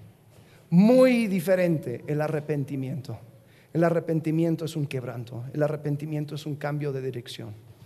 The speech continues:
El arrepentimiento es decir, "¿Sabes qué? No tengo excusa. He pecado. Y ya no quiero seguir así.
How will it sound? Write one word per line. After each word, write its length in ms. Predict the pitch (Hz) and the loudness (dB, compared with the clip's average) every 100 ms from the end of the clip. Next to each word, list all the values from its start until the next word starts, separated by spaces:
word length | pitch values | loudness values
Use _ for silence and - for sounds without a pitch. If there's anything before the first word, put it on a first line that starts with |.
| - - - | -20 -20 0
El 80 | 180 | 4
arrepentimiento 760 | 180 170 170 165 165 170 170 | 6 6 4 2 4 4 4
es 80 | 156 | -2
decir, 240 | 143 165 139 | -4 -6 -6
"¿Sabes 260 | 147 139 | -6 -6
qué? 300 | - 147 139 - - - - | -6 -6 -6 -10 -20 -18 -8
No 120 | 165 | -8
tengo 240 | - 196 160 | -6 -8 -10
excusa. 460 | - 151 - 127 - _ _ _ _ - - _ _ _ _ _ _ _ _ _ _ - | -12 -16 -16 -18 -20 _ _ _ _ -20 -20 _ _ _ _ _ _ _ _ _ _ -4
He 80 | 170 | -2
pecado. 460 | 160 127 131 120 - - - - _ - _ _ _ _ - - _ _ _ - | -2 -4 -8 -10 -16 -20 -20 -20 _ -20 _ _ _ _ -20 -20 _ _ _ -6
Y 100 | 156 | -4
ya 140 | 143 160 | -2 -2
no 160 | 147 | -4
quiero 340 | - 156 147 139 | -4 -2 -2 -2
seguir 500 | 143 131 135 131 - - - | -6 -8 -8 -10 -14 -18 -16
así. 300 | 120 - | -14 -14